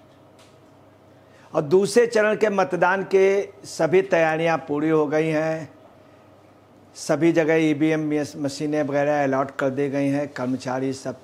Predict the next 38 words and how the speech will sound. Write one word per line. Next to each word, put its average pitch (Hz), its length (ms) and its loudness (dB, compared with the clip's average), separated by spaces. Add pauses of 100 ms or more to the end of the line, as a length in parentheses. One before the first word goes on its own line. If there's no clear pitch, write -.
तैयार 127 340 -2
हो 131 160 -2
गए 127 120 -6
हैं, 139 180 -2
रवाना 120 420 -6
होने 127 320 -6
शुरू 131 280 -10
हो 123 140 -6
गए 131 180 -6
हैं 135 300 -12 (1000)
और 147 280 2 (800)
सभी 180 360 0
तैयारियां 180 540 2
लगभग, 160 460 -2
कहीं 160 280 -2
पर 156 280 0
भी 156 300 -2
कोई 147 680 -4
वैसी 131 440 -6
स्थिति 135 360 -10
नहीं 127 180 -4
है। 143 340 -10 (120)
शासन 139 440 -4
प्रशासन 139 580 -6
इतना 135 300 -4 (160)
टाइट 135 340 -2
है 135 320 -6 (460)
और 123 200 -6
ख़ास 135 280 -2
तौर 131 120 -4
से 139 140 -8
चुनाव 131 380 -4
आयोग 127 420 -4
की 139 80 -4
इतनी 127 260 -6
अच्छी 117 300 -12
व्यवस्था 110 580 -10
है 123 220 -8